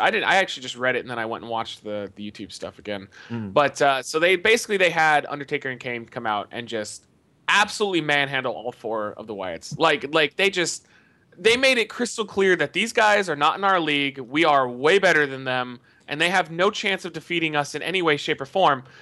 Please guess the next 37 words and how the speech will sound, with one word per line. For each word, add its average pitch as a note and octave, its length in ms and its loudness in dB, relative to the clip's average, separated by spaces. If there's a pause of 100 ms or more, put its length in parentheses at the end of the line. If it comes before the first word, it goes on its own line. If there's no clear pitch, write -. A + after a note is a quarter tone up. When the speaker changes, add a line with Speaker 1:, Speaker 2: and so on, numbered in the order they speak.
(180)
Speaker 1:
And F#3+ 240 0
then B3 320 4 (140)
they G3 160 4
book G#3+ 480 2
a F3 180 8
match F#3+ 460 2
at D#3+ 160 -14
Survivor G3+ 320 4
Series D3+ 400 -6 (260)
that's G3+ 240 2
just C#4+ 220 0
a A#3 80 4
tag A#3+ 360 2
match. C#3 500 -4 (360)
They A#3+ 80 4
Speaker 2:
Yeah. C#4 60 2
Speaker 1:
just C4 320 0
beat E4+ 320 4
all C#4 180 6
four F4 420 6
of C4+ 100 6
them A3+ 240 4
in C4 140 2
the B3 80 6
Speaker 2:
<laughs> F4+ 400 6
Speaker 1:
ring, D#3 120 -16 (340)
like, D4+ 360 4 (380)
uh, E4 140 4
like, - 300 2
to A4+ 100 4
the D#4 80 2
point G#4 400 2
of A3+ 120 0
being B3+ 300 2
bloodied C4+ 480 4
and G#3 160 0
battered. B3+ 600 2